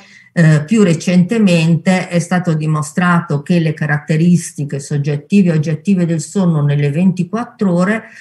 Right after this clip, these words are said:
sono correlate al declino chi-, cognitivo,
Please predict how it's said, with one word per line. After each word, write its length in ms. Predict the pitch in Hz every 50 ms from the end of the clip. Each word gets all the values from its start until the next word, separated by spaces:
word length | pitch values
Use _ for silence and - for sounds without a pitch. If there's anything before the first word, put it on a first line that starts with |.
| - - _ _ _ -
sono 380 | - - 240 226 202 175 165
correlate 1120 | - - 196 190 196 196 196 196 196 185 175 160 151 143 151 - _ 143 135 135 131 - -
al 180 | - 151 147
declino 580 | 147 156 151 156 - - 214 214 196 175 170 170
chi-, 280 | - - 185 175 175
cognitivo, 960 | - - 180 180 180 180 175 175 - 208 202 190 175 160 143 135 131 143 -